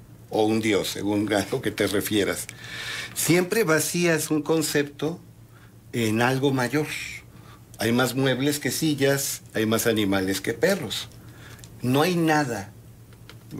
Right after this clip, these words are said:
eh, más, eh, mayor que el ser. Entonces el ser es indefinible. Decía García Morente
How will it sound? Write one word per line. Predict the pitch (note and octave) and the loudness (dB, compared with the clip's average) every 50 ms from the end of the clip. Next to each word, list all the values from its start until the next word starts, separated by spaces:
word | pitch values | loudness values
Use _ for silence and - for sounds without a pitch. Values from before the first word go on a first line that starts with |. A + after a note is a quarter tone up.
| - | -6
eh, | - - G2+ G2+ G2 F#2+ F#2+ - - - - - - - - - A2+ | -4 0 0 0 0 0 -2 -6 -10 -10 -10 -12 -10 -6 -4 0 2
más, | A#2 A#2 A2+ A#2 C3 A#2+ - | 2 4 4 2 2 0 -2
eh, | A2 - B2+ A#2+ A2+ | -2 -2 0 0 2
mayor | A2+ A#2+ B2 A#2+ A2+ A#2 C#3 C#3 C3 B2+ B2 - - - - | 4 4 4 4 4 4 2 2 2 0 -4 -12 -18 -18 -8
que | - B2+ | -4 -2
el | A#2+ B2 A#2 | -2 -2 -2
ser. | - - - E3+ F3+ E3+ - | -4 -2 0 0 0 0 0
Entonces | C3 A2 D3+ D#3 D#3+ B2+ | 0 2 4 4 4 4
el | D3+ D3+ | 2 2
ser | C#3+ - D3+ D3+ C#3+ | 2 4 4 4 4
es | D#3 D3 D3+ | 2 0 0
indefinible. | - D3+ C#3+ C#3 C#3 C#3 - D3 C#3 C#3+ E3+ F#3 E3 C#3+ A#2+ A2+ | 0 0 2 2 2 2 0 0 0 0 0 0 2 2 2 2
Decía | A2 G#2+ - C#3+ C3 | 2 0 0 0 2
García | C#3+ C#3+ C3+ - - D3 C#3+ | 2 0 0 2 2 2 2
Morente | C#3+ C#3+ D3 D3+ D3+ C#3+ C#3 - - C#3 C#3 C3+ | 2 2 2 2 2 0 0 -2 -2 -2 -2 -2